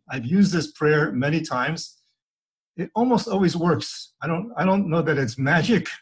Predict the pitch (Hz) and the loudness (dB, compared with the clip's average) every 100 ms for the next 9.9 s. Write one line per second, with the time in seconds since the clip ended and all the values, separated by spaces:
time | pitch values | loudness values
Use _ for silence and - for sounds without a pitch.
0 | _ _ _ _ 131 185 - 143 156 160 | _ _ _ _ -4 -2 -2 -2 -2 -2
1 | 147 139 135 117 - 120 156 151 135 117 | -2 0 -2 -4 -4 0 2 0 -2 0
2 | 180 185 190 160 139 180 175 170 160 160 | 2 2 0 -2 0 0 2 0 0 -4
3 | 156 - 143 143 151 139 - 156 151 135 | -4 -2 -2 -2 -8 -8 -6 -2 -2 -2
4 | 113 - 143 131 123 127 151 - 147 131 | -6 -2 -2 0 -2 0 -2 -4 -10 -6
5 | 139 131 _ _ - _ _ 131 123 117 | -6 -6 _ _ -20 _ _ -6 -2 -2
6 | 120 120 117 - 131 123 123 120 117 113 | 0 0 -2 -10 -8 -4 -2 0 0 0
7 | 113 - 120 117 120 - 117 113 117 135 | -2 -8 -6 -4 -4 -6 -6 -6 -6 -8
8 | 120 117 113 113 127 123 113 104 - _ | -6 -6 -6 -8 -8 -12 -14 -20 -20 _
9 | _ _ _ _ 139 160 165 165 165 | _ _ _ _ -4 -2 0 -2 -2